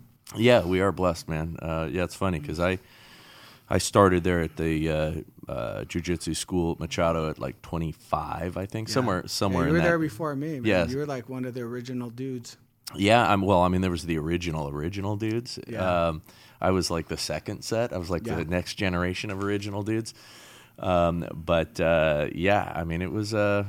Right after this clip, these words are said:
Speaker 1: it was a really special time. And, you know, we, we, uh, for the audience, we won't talk about jiu-jitsu the entire time, probably just
Speaker 2: Yeah.
Speaker 1: half of it, um, but, uh, because that is important to us. But when we began, um, I,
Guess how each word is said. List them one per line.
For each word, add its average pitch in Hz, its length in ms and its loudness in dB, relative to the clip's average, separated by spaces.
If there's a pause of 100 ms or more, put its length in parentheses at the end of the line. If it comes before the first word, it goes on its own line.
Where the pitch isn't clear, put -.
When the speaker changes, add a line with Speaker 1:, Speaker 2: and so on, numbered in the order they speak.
Speaker 1:
it 110 60 0
was 135 140 2
a 147 60 0
really 120 200 4
special 101 380 0
time. 92 640 -2 (140)
And, 90 440 -2
you 92 140 0
know, 80 60 -2
we, 90 120 0
we, 90 420 2
uh, 85 220 4 (400)
for 131 160 6
the 101 140 10
audience, 85 340 10
we 95 80 2
won't 87 220 0
talk 85 180 4
about 78 200 -2
jiu-jitsu 80 460 -4
the 78 140 -4
entire 85 400 0
time, 101 300 -2
probably 82 240 -2
just - 160 -6
Speaker 2:
Yeah. 101 80 -12
Speaker 1:
half 78 240 -2
of 90 80 -4
it, 107 180 -2 (220)
um, 92 400 2
but, 92 420 0
uh, 87 200 4
because 85 240 -4
that 85 140 2
is 80 140 -2
important 85 380 -4
to 92 80 0
us. 101 180 -2 (640)
But 98 280 6
when 95 220 2
we 131 420 0
began, 90 1000 -2
um, 80 600 -4
I, 101 140 0